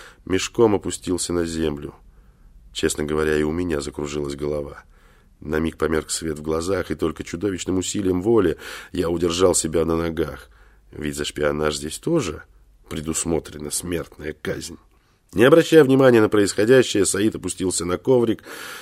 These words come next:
и, положив рядом саблю, принялся молиться. Тем временем из ворот вышли два человека в красных, как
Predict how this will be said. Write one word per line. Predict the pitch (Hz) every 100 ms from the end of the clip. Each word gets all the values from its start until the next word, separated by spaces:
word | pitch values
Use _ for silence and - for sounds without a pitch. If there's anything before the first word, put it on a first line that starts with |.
| -
и, | -
положив | 95 98 95 98 -
рядом | 98 87 82
саблю, | - 117 101
принялся | 82 110 107 90 - 123
молиться. | 90 82 76 - - 71 - _ _ _ _
Тем | - 87
временем | 80 110 104 95
из | 87
ворот | 90 98 90
вышли | 95 90 87
два | 85 92
человека | - 87 92 104 90
в | -
красных, | 92 85 85 85
как | 90 90